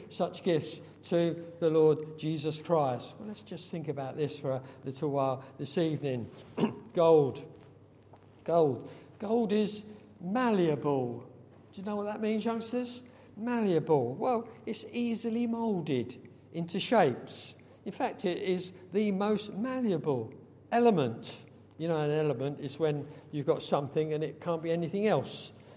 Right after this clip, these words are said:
Water's not an element, it's two elements put together, isn't it? Do you know that? It's,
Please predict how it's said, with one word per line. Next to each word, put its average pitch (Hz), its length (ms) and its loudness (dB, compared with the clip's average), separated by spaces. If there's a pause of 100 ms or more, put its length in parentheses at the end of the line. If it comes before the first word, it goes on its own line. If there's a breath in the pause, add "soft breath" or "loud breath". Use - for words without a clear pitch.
(160 loud breath)
Water's 185 600 2
not 147 280 -2
an 147 120 -2
element, 135 420 0
it's 175 300 -10 (280 loud breath)
two 208 240 4
elements 151 380 0
put - 180 -6
together, 185 380 0
isn't 151 240 0
it? 123 140 -2
Do 147 80 -10
you 156 40 -4
know 170 180 -2
that? 185 200 -2
It's, 156 240 -6